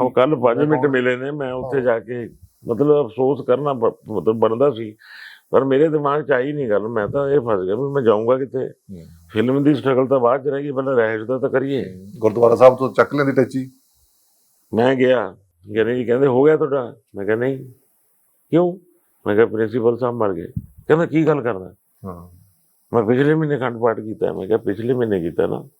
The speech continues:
Speaker 2: ਕੱਲ੍ਹ ਤਾਂ ਮੈਂ ਵੀ ਮਿਲਿਆ ਸੀ।
Speaker 1: ਕੱਲ੍ਹ ਤਾਂ ਮੈਂ ਵੀ ਮਿਲਿਆ ਸੀ। ਚਲੇ ਗਏ। ਬਹਿ ਗਿਆ ਮੈਂ। ਮੈਨੂੰ ਸਮਝ ਨਹੀਂ ਆ ਰਹੀ ਕੀ ਕਰਾਂ।
Speaker 2: ਹੂੰ।
Speaker 1: ਉਸ ਤੋਂ ਬਾਅਦ ਨਾ
Speaker 2: ਜਿਵੇਂ ਬੇੜੀ,
Speaker 1: ਅੱਧੇ ਘੰਟੇ
Speaker 2: ਬੇੜੀ
Speaker 1: ਬਾਅਦ
Speaker 2: ਮੰਝਦਾਰ ਦੇ ਵਿੱਚ ਫਸ
Speaker 1: ਹਾਂ।
Speaker 2: ਜਾਂਦੀ ਹੈ।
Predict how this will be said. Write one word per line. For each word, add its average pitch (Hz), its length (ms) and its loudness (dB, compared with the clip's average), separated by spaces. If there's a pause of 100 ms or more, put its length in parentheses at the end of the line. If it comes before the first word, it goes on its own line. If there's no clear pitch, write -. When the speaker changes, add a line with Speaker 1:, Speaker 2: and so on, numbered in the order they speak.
Speaker 2:
ਕੱਲ੍ਹ 123 180 6
ਤਾਂ 131 120 6
ਮੈਂ 117 120 4
ਵੀ 143 100 -2
ਮਿਲਿਆ 139 180 6
ਸੀ। 123 180 -2
Speaker 1:
ਕੱਲ੍ਹ 151 260 0
ਤਾਂ 147 100 4
ਮੈਂ 127 220 -4
ਵੀ 151 80 -4
ਮਿਲਿਆ 104 280 0
ਸੀ। 87 160 -8 (1160)
ਚਲੇ - 240 -14
ਗਏ। - 280 -20 (1000)
ਬਹਿ 98 240 2
ਗਿਆ 101 140 -2
ਮੈਂ। 82 140 -8 (800)
ਮੈਨੂੰ 127 180 2
ਸਮਝ 143 260 0
ਨਹੀਂ 147 160 -2
ਆ 92 140 0
ਰਹੀ 101 240 -6
ਕੀ 107 260 -8
ਕਰਾਂ। 87 200 0
Speaker 2:
ਹੂੰ। - 440 -20 (1700)
Speaker 1:
ਉਸ 123 200 0
ਤੋਂ 165 160 0
ਬਾਅਦ 147 300 0
ਨਾ 156 340 -4 (580)
Speaker 2:
ਜਿਵੇਂ 120 220 -2
ਬੇੜੀ, 113 200 6
Speaker 1:
ਅੱਧੇ 165 240 2
ਘੰਟੇ 143 240 4
Speaker 2:
ਬੇੜੀ 120 100 6
Speaker 1:
ਬਾਅਦ 101 160 4
Speaker 2:
ਮੰਝਦਾਰ 120 460 6
ਦੇ 131 100 2
ਵਿੱਚ 127 120 0
ਫਸ 107 60 2
Speaker 1:
ਹਾਂ। 120 220 2
Speaker 2:
ਜਾਂਦੀ 120 280 2
ਹੈ। 95 180 2